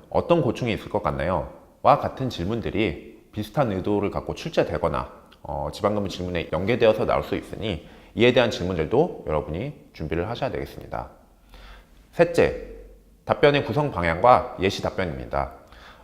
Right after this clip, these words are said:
먼저 바람직하지 않은 답변부터 제가 한번 보여드릴 건데요. "지방근무를 피할 수 없는 공공기관에 지원하면서 지방근무가 괜찮지 않습니다."라고 말하는 건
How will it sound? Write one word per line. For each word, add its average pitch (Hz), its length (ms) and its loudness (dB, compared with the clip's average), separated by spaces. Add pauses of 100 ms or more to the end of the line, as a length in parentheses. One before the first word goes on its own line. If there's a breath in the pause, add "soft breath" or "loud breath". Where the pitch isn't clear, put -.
먼저 123 600 6
바람직하지 143 640 4
않은 135 260 4
답변부터 90 800 0
제가 87 180 -4
한번 98 240 -2
보여드릴 78 340 0
건데요. 76 480 -4 (500 loud breath)
"지방근무를 160 600 4
피할 202 180 0
수 - 120 2
없는 113 240 0
공공기관에 95 840 0
지원하면서 78 720 -2 (260 loud breath)
지방근무가 127 540 2
괜찮지 110 400 -4
않습니다."라고 92 1160 -2
말하는 78 340 2
건 143 320 -2